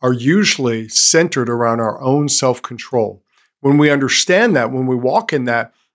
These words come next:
it actually empowers us. And we see, "I can do something about my weight. I can do something about my obesity issue. I don't have to sit around and wait for someone else to solve it.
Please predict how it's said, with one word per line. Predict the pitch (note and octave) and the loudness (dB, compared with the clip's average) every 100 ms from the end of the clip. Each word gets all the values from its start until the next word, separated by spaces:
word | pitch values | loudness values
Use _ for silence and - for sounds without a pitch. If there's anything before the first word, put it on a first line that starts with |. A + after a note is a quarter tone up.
| - | -8
it | B2+ | -4
actually | C3 C3+ - D3 C#3 _ | -2 -4 -4 -4 -6 _
empowers | D#3 A#2+ - - B2+ B2+ B2 G#2+ | -10 -10 -12 -8 -6 -4 -4 -6
us. | A2 G#2 - _ _ _ | -10 -12 -16 _ _ _
And | C3+ C#3 | 4 4
we | C#3 | 4
see, | - E3+ D3+ B2+ | 4 2 0 0
"I | D3+ | -4
can | D3+ - D#3+ F#3+ | -4 -6 -2 0
do | C#3+ A#2+ | 0 -2
something | - A#2+ G#2 A#2 G#2 | -2 -4 -4 -12 -16
about | G2+ G#2+ A2+ | -14 -14 -14
my | G#2+ | -18
weight. | G#2 G#2+ A#2 _ - _ _ | -12 -12 -12 _ -20 _ _
I | A#2+ D#3+ | 2 2
can | - D#3+ F#3+ | 2 2 2
do | E3+ D3+ | 4 2
something | B2+ D#3 D3+ - A#2 | 4 2 0 -4 -6
about | G#2+ A#2 A#2 C3 | -6 0 0 0
my | A#2 A#2+ | -2 0
obesity | B2+ A#2+ D#3 G3 B2 G#2+ | 2 2 2 2 0 -4
issue. | G#2 G2 - A2+ _ _ _ _ | -6 -6 -6 -10 _ _ _ _
I | D#3+ | 4
don't | F#3+ | 4
have | F3 F3 | 4 2
to | C#3+ | 2
sit | - E3 | 2 4
around | D#3+ C#3 | 4 4
and | B2+ | 4
wait | D3 D3 | 2 0
for | B2 | -2
someone | C#3+ C3 C3 | 0 0 0
else | D3+ - | -2 -6
to | - | -4
solve | - C3+ D3 | -2 0 0
it. | A#2 | -4